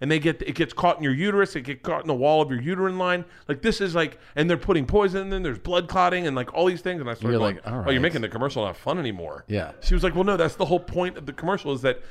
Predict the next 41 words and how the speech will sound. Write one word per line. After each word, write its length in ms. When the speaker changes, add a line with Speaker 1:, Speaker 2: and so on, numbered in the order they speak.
Speaker 1:
this 180
is 120
for 180
women, 480
and 120
basically 440
it 100
should 220
have 120
said, 400
uh, 140
'Dudes 420
are 140
fucking 460
so 220
irresponsible, 840
they'll 140
come 280
inside 380
us 140
and 100
they 80
don't 160
even 160
care.'" 360
And 80
I 40
was 140
like, 260
"Oh, 140
wow." 520
Speaker 2:
Yeah. 260
Speaker 1:
And 100
so 100
then 140
all 80
of 80
a 40
sudden 240
I'm 140
like, 280